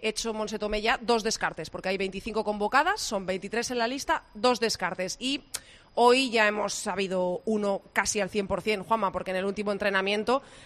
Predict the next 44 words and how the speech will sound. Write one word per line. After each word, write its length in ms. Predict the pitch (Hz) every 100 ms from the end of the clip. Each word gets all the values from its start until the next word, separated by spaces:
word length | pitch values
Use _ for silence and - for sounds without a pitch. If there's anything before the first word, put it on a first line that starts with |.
| -
han 120 | 226
entrenado 400 | 220 220 214 214
veinticuatro, 720 | 214 208 208 240 247 311 349 - -
quien 220 | 226 214
no 100 | 220
lo 60 | 220
ha 60 |
hecho 180 | 226 269
es 160 | 294 - -
Teresa 420 | 226 208 208 190
Abelleira. 520 | 175 175 160 165 156 - -
Por 140 | - 185
lo 80 | 180
tanto, 340 | 175 170 196
Teresa 280 | - 175 180
Abelleira 340 | 175 160 180
está 160 | 170 190
descartada, 540 | 180 - 185 220 233
porque 220 | 269 214 190
recuerdo 340 | 185 202 208
que 80 | 190
como 440 | 190 185 175 175 170
Alexia 320 | 185 180 196
Putellas 320 | 190 202 196
también 260 | 196 190 185
llegó 200 | 190 190
sin 160 | 208
el 100 | 190
alta 240 | 180 180 185
médica, 320 | 190 220 220
lesionada, 580 | 196 - 202 214 233 320 - - -
pero 140 | 220
es 100 | 220
que 80 | -
Alexia 500 | 233 233 226 277 233
hoy 220 | 247 339 - - -
ha 120 | 226
entrenado 540 | 240 254 233 220 254 160 -
con 240 | 220 214 196
sus 280 | 220 208 -
compañeras, 580 | 220 202 214 254 370
con 160 | - 220
el 160 | 190 190
grupo, 480 | 240 277 330 392